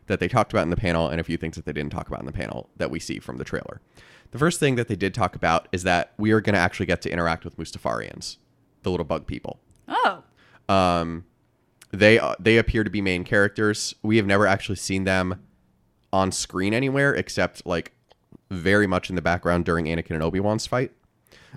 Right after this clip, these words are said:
Speaker 1: Um, we see them a little more in the Vader comic.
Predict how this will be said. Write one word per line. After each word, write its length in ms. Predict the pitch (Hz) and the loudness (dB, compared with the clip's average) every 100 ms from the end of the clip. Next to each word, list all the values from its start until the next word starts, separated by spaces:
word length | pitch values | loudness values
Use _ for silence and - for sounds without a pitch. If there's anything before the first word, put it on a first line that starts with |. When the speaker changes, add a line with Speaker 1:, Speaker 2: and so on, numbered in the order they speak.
| _ _ | _ _
Speaker 1:
Um, 420 | 98 90 82 80 - _ _ _ _ _ _ _ | 0 2 2 -2 -10 _ _ _ _ _ _ _
we 100 | 101 | -6
see 140 | 90 98 | -2 -2
them 120 | 90 | 0
a 40 | |
little 200 | 87 92 | 0 0
more 240 | 92 90 - | 2 0 -2
in 120 | 85 | -6
the 60 | 82 | -4
Vader 200 | 80 85 | -4 -4
comic. 380 | 98 90 107 | -4 -4 -6